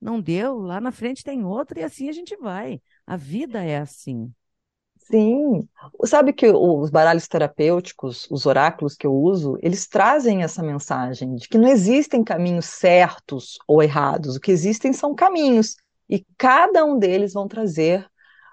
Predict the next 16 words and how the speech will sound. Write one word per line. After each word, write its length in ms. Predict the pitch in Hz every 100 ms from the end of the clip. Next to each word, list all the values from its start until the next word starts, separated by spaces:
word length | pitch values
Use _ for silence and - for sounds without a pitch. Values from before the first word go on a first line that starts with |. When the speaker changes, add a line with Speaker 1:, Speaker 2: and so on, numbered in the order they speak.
| _ -
Speaker 2:
é, 80 | 180
processos 600 | 185 202 202 208 214 165
valiosos, 720 | 165 147 135 135 139 135 123
coisas 360 | - 165 156 143
valiosas 540 | 143 139 131 127 120
pra 200 | - 131
gente. 540 | 123 123 139 135 - 135 _ _ _ 135
Então, 340 | - 208 247 - - 233
não 140 | 285
tem 260 | - 294 330
esse 460 | - 233 185 - _ _ _ -
certo 440 | - 214 196 185
ou 80 | 175
errado 520 | 165 156 151 131 127
da 220 | 123 135
vida. 500 | 127 135 131 120 120